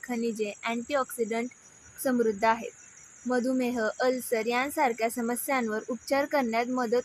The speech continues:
हो-, होऊ शकते. शतावरी हे आयुर्वेदिक आणि होमिओपॅथिक उपचारांमध्ये मोठ्या प्रमाणात वापरले जाते. शतावरीच्या मुळ्या आणि अंकुर या भागांपासून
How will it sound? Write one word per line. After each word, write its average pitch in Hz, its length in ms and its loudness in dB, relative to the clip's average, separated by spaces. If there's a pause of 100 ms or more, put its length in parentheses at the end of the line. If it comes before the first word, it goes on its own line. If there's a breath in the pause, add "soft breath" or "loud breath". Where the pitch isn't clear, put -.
हो-, 233 140 -2 (320)
होऊ 254 160 2
शकते. 240 460 -2 (400)
शतावरी 254 440 2
हे 277 340 2 (440)
आयुर्वेदिक 247 720 4
आणि 294 220 2
होमिओपॅथिक 254 720 -2
उपचारांमध्ये 240 760 0
मोठ्या 233 340 0
प्रमाणात 254 500 2
वापरले 214 460 -2
जाते. 208 300 -6 (520)
शतावरीच्या 247 680 2
मुळ्या 262 320 2
आणि 302 300 0
अंकुर 240 340 0
या 269 140 2
भागांपासून 226 720 -2